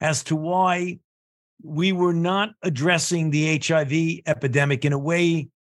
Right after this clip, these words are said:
that was really compatible with the best interest of the people who were afflicted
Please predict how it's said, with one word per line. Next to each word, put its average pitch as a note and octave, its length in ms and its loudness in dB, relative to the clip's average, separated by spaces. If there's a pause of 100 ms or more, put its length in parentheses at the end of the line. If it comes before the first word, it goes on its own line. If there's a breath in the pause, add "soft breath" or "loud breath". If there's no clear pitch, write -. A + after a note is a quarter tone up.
(680)
that E3 280 0
was D3 200 0
really F3 260 2
compatible E3 640 -2
with C#3+ 160 -2
the D#3 80 0
best C#3 340 0
interest D3+ 500 -2
of C3+ 100 -2
the C3+ 80 0
people D#3 360 0
who C#3+ 140 2
were C#3+ 220 0
afflicted D#3+ 580 0